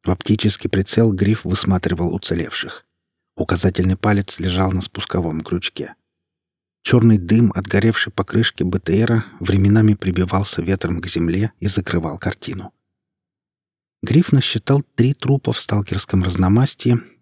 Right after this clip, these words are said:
и шестерых в армейке. Наверняка еще несколько найдется в подбитом транспортере и в расстрелянном Зиле. Сталкер заметил движение, облизал губы.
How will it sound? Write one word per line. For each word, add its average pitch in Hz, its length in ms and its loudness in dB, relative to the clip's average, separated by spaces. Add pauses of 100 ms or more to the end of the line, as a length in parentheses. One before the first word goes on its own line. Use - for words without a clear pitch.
и 113 80 0
шестерых - 560 0
в - 40 0
армейке. 87 600 0 (800)
Наверняка 110 500 2
еще 127 420 2
несколько 139 560 2
найдется 110 560 0
в - 80 -8
подбитом 90 480 -2
транспортере 135 800 0 (100)
и 107 80 0
в 104 80 0
расстрелянном 90 640 0
Зиле. 85 320 -4 (1300)
Сталкер - 400 0
заметил 101 420 2
движение, 98 580 2 (220)
облизал 85 460 -2
губы. 76 320 -6